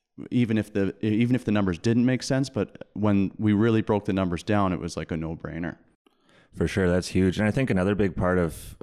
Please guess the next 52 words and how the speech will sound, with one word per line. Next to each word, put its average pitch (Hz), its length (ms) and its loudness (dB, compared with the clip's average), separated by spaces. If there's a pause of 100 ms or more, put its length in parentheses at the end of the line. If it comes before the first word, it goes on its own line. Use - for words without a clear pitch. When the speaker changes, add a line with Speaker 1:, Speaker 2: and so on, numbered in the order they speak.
(100)
Speaker 2:
obviously, 92 480 2
so 110 160 0
at 117 100 2
this 131 160 0
time 95 240 2
you 95 160 4
were 90 160 2
working 87 320 0
in 85 60 0
the 78 80 -2
bars, 76 360 -6
right? 85 220 -4
Speaker 1:
Still 107 300 0
in 104 60 2
the 95 60 0
bars, 85 300 -6
Speaker 2:
So 104 140 0
Speaker 1:
yeah. - 160 -2
Speaker 2:
probably 107 420 2
a 95 80 2
big, 92 240 0
a-, 85 160 0
and 92 100 2
I'm 90 80 0
just 90 200 -2
assuming, 90 400 0
but 87 120 0
probably 101 280 2
a 95 40 2
big 87 200 0
aspect 85 500 -2
of 80 140 -4
what 87 160 0
helped 87 280 -4
you 90 80 -2
buy 85 280 -4
that 92 180 0
property 82 320 -4
was 80 160 -4
having 90 320 -2
the 87 80 2
rental 82 320 -2
income 82 220 -4
to 87 80 -4
actually 82 220 -6
qualify 87 500 -4
with 80 120 -8
a 76 60 -8
bank, 78 380 -6
right? 92 260 -4 (100)
Speaker 1:
For 98 140 -4
sure, 82 340 -6